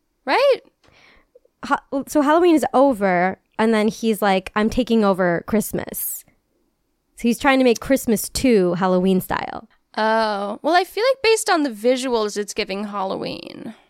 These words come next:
Speaker 2: Just 'cause he's a skeleton, but I don't know, man.
Speaker 1: Maybe that one's better for, like,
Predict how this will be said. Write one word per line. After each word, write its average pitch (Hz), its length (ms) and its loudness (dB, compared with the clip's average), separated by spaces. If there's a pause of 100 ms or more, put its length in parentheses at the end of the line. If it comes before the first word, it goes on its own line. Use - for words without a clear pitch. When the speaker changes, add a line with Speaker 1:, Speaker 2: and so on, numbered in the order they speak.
(100)
Speaker 2:
Just - 180 -2
'cause 277 160 -4
he's 214 120 -6
a 220 60 2
skeleton, 214 600 -2
but 170 300 -2 (920)
I 277 120 -2
don't 480 200 4 (120)
know, 370 40 4
man. 226 360 0 (200)
Speaker 1:
Maybe 294 220 -2
that 381 180 2
one's 311 220 0
better 254 300 0
for, 262 160 -8
like, 240 180 -2